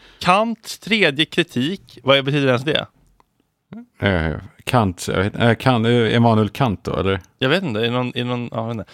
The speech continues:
Speaker 1: Bellman,
Speaker 2: Filosofer.
Speaker 1: brännvinsbord, statsordrar, olika sorters <laughs> konservatism, stärkelse på tub, <laughs> cigarrgördlar, Skansen,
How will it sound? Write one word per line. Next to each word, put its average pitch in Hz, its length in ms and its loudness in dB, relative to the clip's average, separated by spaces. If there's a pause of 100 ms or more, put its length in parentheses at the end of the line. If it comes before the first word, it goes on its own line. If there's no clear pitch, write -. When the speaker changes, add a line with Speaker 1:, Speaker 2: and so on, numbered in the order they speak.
Speaker 1:
Bellman, 131 560 2
Speaker 2:
Filosofer. 233 400 -6 (140)
Speaker 1:
brännvinsbord, 135 1200 0 (320)
statsordrar, 127 1200 0 (340)
olika 165 460 2
sorters - 520 0
<laughs> - 20 -20
konservatism, 156 1000 0 (300)
stärkelse 160 840 -2
på - 160 -6
tub, 156 360 0 (340)
<laughs> - 320 -20 (440)
cigarrgördlar, 139 1160 2 (180)
Skansen, 165 840 0